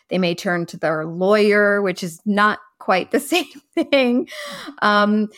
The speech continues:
and to have somebody, I mean, I feel like I wished I'd had, I'd known about you when I was going through my experience. Um, and so I think it's,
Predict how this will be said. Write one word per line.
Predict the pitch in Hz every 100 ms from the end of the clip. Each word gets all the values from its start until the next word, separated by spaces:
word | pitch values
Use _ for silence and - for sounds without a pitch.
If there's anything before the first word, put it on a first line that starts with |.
| - -
and | 226 226 220 -
to | 247
have | 220 214 226 233 240 233 254
somebody, | - - 214 196 208 202 -
I | 220
mean, | 226 208
I | 208 240
feel | - 208
like | 202 190
I | 175
wished | 170 185 -
I'd | 170
had, | 170 175 170 -
I'd | 185 185
known | 185 180
about | 170 165 143
you | 170 170 180 254
when | 196 160
I | - 160
was | 165
going | 170 151 147 160
through | - 160
my | 147 113
experience. | 165 - - 208 226 269 359 _ _ _ _ - _ 185
Um, | 190 190 185 180
and | - 180
so | - 180
I | -
think | 180 185
it's, | 185 - -